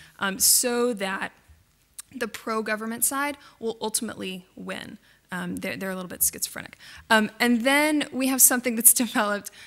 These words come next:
called long Weibo, right? Um, so Weibo, like Twitter, only has a hundred and forty characters. But since it's in Chinese,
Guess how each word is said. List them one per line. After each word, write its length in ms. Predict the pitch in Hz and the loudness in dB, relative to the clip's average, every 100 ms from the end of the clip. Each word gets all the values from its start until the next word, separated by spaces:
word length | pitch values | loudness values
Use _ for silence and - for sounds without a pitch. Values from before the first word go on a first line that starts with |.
| - - | -20 -10
called 240 | - 196 | -4 -4
long 580 | 202 214 226 240 240 202 | -2 -2 2 2 0 -2
Weibo, 500 | 180 180 - - 196 _ _ | -4 -6 -6 -8 -12 _ _
right? 260 | 196 190 - - - | -10 -10 -12 -20 -4
Um, 140 | 220 208 | -2 2
so 220 | - 254 | 2 2
Weibo, 440 | 339 392 214 196 | 0 0 0 0
like 180 | 208 208 | -2 -4
Twitter, 380 | - 220 190 180 | -6 -4 -2 -4
only 200 | 196 208 | -4 -4
has 160 | 214 220 | -2 -2
a 60 | |
hundred 340 | 214 240 226 226 | -4 -6 -6 -6
and 100 | 214 | -6
forty 260 | 220 190 185 | -8 -10 -10
characters. 580 | - - 190 - - - - - | -10 -12 -12 -14 -12 -14 -14 -6
But 140 | 214 | 2
since 280 | - 269 262 | 2 4 0
it's 160 | 247 220 | 0 -2
in 120 | 190 | -2
Chinese, 680 | - 208 302 370 208 196 | -6 -6 -6 -2 -2 -2